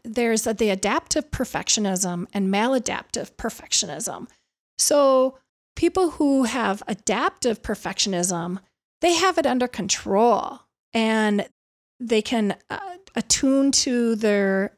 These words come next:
um, the, the expectations of each situation, and it's not clinically impairing to them.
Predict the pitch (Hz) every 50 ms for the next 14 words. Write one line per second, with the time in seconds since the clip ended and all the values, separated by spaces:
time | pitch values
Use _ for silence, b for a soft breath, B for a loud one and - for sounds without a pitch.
0 | _ - 208 196 190 202 196 202 233 - _ _ _ - 226 - - - 226 233
1 | 190 - - - - - - 220 - - - - 285 277 - - 277 269 254 240
2 | 240 - 254 226 - - - 262 233 - - 226 208 196 247 277 285 269 - -
3 | - 294 277 269 269 269 269 262 - b b b b _ _ _ _ _ _ _
4 | _ - 240 233 226 208 208 220 220 - - 233 - 285 277 254 - - - -
5 | 277 269 262 - - 277 254 240 233 - 226 220 220 - - - 254 254 262 277
6 | 277 262 - - - - - - - - 226 -